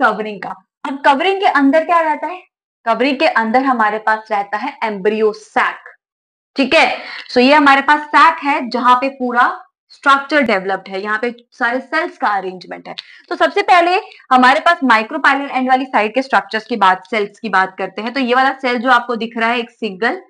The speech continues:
अलग सा, ये है एग cell। और जितने भी cells यहाँ पे आपको दिखेंगे, वो सारे haploid हैं, ठीक है, meiosis के बाद बने हैं।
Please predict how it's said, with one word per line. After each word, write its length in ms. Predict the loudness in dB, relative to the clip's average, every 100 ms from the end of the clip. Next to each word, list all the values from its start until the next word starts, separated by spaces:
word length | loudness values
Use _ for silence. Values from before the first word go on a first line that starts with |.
| _
अलग 280 | -2 0 -2
सा, 220 | -2 -4 -4 -14 -12
ये 100 | -6
है 200 | -6 -6 -6
एग 180 | -8
cell। 280 | -10 -16 -16 -18 _ _ _ _ _ _ _ _ _
और 120 | 0
जितने 320 | 2 2 2 2
भी 140 | 0
cells 380 | 0 0 0 2
यहाँ 180 | 2 4
पे 100 | 2
आपको 240 | 0 -2
दिखेंगे, 640 | -4 -2 -2 -2 -4 -4 -6 -10 _ _ -6
वो 120 | -6
सारे 420 | 2 4 4 2 0
haploid 720 | -2 -2 0 2 2 0 -6
हैं, 140 | -12 -20 _ _ _
ठीक 160 | -10 -2
है, 140 | -2 -2 -8 0
meiosis 440 | 2 2 0 -4 -2
के 80 |
बाद 180 | 0 0
बने 280 | -2 -8 -10
हैं। 220 | -12 -14